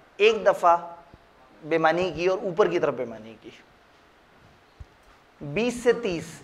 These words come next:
इकतीस, पच्चीस, चौबीस, एक दफ़ा एक नंबर की बेईमानी कर दी ऊपर की तरफ। बीस से पच्चीस, उनतीस बेईमानी हो गई,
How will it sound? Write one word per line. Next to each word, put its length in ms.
इकतीस, 600
पच्चीस, 400
चौबीस, 600
एक 160
दफ़ा 180
एक 100
नंबर 260
की 60
बेईमानी 420
कर 100
दी 300
ऊपर 240
की 140
तरफ। 240
बीस 340
से 80
पच्चीस, 580
उनतीस 640
बेईमानी 320
हो 120
गई, 200